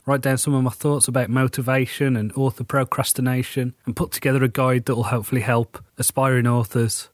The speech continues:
have the motivation and confidence to actually finish their first story. And so I've laid out all the tips and tools and the things I'd wish I'd been told when I first started this writing journey. So I've decided to start writing the fourth Wasteland book. This is called Cleric of the Wasteland.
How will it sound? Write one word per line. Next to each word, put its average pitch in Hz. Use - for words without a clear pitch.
have 123
the 120
motivation 120
and 117
confidence 123
to -
actually -
finish -
their 113
first 107
story. 107
And 131
so 156
I've 131
laid 135
out 131
all 131
the 123
tips -
and 123
tools 139
and 117
the 170
things 196
I'd 175
wish 180
I'd 170
been 143
told 120
when 113
I 113
first -
started -
this -
writing 101
journey. 101
So 151
I've 139
decided 180
to -
start 151
writing 156
the 123
fourth 147
Wasteland 147
book. 156
This -
is 117
called 117
Cleric 135
of 123
the 135
Wasteland. 139